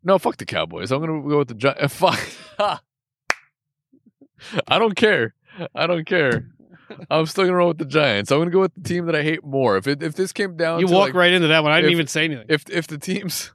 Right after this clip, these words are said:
Speaker 1: <laughs> If this was, if this had any playoff implications for the Eagles, then I would root for the right team. But right now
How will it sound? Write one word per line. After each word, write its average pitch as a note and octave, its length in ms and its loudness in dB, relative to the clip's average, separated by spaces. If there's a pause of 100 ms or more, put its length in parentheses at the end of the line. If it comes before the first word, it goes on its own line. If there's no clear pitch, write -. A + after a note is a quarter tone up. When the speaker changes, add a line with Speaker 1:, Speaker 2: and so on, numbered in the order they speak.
(140)
Speaker 1:
<laughs> - 80 -20 (560)
If D3 160 0
this G3 200 -2
was, F#3 140 0
if D3+ 140 -2
this F#3+ 160 -2
had G3+ 120 2
any F3 140 -2
playoff D3 480 2
implications C#3 640 0
for C#3+ 120 -4
the G#2 100 -2 (100)
Eagles, D#3 520 0 (360)
then B2+ 180 0
I B2+ 140 2
would C#3+ 120 2
root C#3 200 2
for C3+ 80 2
the A#2 80 2
right A2+ 260 4
team. B2 180 0
But A2 120 4
right G2+ 240 4
now F#3 580 2